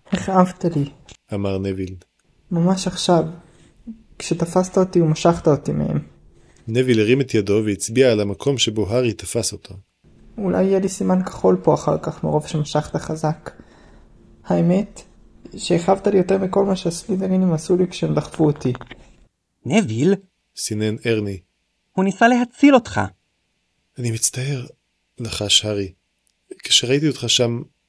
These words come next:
Speaker 2: ממש כעסתי." נביל הביט בו במבט יציב.
Speaker 1: "אז משכת אותי ממש חזק, ונעמדת במקומי ואמרת, 'שלום,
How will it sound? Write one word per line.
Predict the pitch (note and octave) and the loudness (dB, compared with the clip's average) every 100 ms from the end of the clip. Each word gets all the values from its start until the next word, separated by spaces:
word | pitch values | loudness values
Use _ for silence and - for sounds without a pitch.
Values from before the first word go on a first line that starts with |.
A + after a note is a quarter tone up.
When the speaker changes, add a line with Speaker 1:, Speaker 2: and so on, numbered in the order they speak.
| _ | _
Speaker 2:
ממש | A#2+ A#2+ D#3+ - - C#4 - | -6 -4 0 -2 -2 -12 -10
כעסתי." | D#3+ C3 B2 - A2+ G#2+ _ _ _ _ _ _ _ _ _ _ _ | -6 -2 -4 -2 -4 -4 _ _ _ _ _ _ _ _ _ _ _
נביל | A2 A2+ A2 G2 | -4 0 2 0
הביט | G2 B2 | 0 -2
בו | B2+ A#2 | 2 2
במבט | G#2 F#2+ G#2 - | 0 -2 -4 -4
יציב. | G2 - F#2+ - - _ _ _ _ - _ _ | -8 -8 -10 -10 -16 _ _ _ _ -20 _ _
Speaker 1:
"אז | - - | -4 0
משכת | E3 - F3 - | 0 2 -2 0
אותי | F#3+ - | -2 -2
ממש | G3 F#3 E3 E3+ | -4 -2 -2 -2
חזק, | - E3 D#3 - - - - - - A#3 | -6 -4 -4 -6 -12 -18 -20 -20 -10 0
ונעמדת | D#3+ D3 D3+ E3 E3+ | 4 4 4 2 2
במקומי | D#3 D3 - E3 E3+ | 2 2 2 2 2
ואמרת, | E3 D#3+ D#3 D#3 D#3 - _ _ _ _ _ | 2 0 0 0 -2 -4 _ _ _ _ _
'שלום, | - F3+ E3 D3 | -2 4 4 4